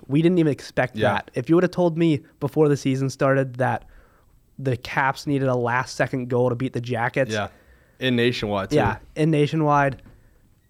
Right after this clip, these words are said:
Speaker 1: I would,
Speaker 2: I'd be excited
Speaker 1: I'd
Speaker 2: to
Speaker 1: be
Speaker 2: say the
Speaker 1: very
Speaker 2: least.
Speaker 1: excited.
Speaker 2: Yeah.
Speaker 1: And they've been, in the Jackets, they, yeah, they're, you, you put up they've been putting up goals late, recently, which has been huge.
Speaker 2: Yeah.
Speaker 1: Elvis has been very solid,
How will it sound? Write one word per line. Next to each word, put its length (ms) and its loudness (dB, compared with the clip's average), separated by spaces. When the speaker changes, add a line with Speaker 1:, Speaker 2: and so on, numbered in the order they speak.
Speaker 1:
I 140 2
would, 140 4
Speaker 2:
I'd 200 0
be 140 0
excited 340 0
Speaker 1:
I'd 180 2
Speaker 2:
to 0 -
Speaker 1:
be 80 0
Speaker 2:
say 40 2
the 60 0
Speaker 1:
very 240 4
Speaker 2:
least. 100 -2
Speaker 1:
excited. 220 0
Speaker 2:
Yeah. 140 0
Speaker 1:
And 260 0
they've 300 4
been, 300 2
in 140 2
the 80 2
Jackets, 400 0
they, 180 0
yeah, 220 2
they're, 260 -2
you, 300 -2
you 100 0
put 180 0
up 200 0
they've 100 0
been 160 0
putting 180 0
up 220 -2
goals 300 2
late, 180 -4
recently, 460 -6
which 120 -4
has 100 -10
been 220 -6
huge. 520 -2
Speaker 2:
Yeah. 180 -10
Speaker 1:
Elvis 400 2
has 240 0
been 380 0
very 360 2
solid, 520 0